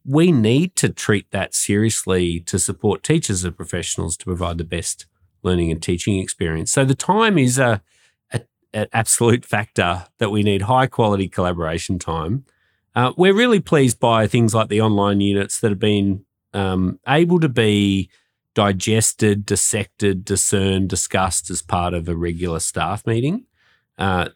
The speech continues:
you know, we need as much as possible all of our activity to be directed to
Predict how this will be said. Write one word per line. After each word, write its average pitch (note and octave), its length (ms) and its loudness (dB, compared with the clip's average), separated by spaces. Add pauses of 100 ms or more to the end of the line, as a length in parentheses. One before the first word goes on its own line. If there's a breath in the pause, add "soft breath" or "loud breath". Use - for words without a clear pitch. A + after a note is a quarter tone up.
(140)
you A#2 120 0
know, G2+ 80 4
we A2+ 200 4
need A#2 720 2
as F#2+ 180 0
much C3 500 2
as A#2 120 0
possible G2+ 920 0
all C#3+ 300 2
of A#2+ 100 -2
our A2+ 140 0
activity F#2+ 640 -2
to F2+ 100 -6
be F#2 260 -2
directed F2 580 -6
to E2 340 -6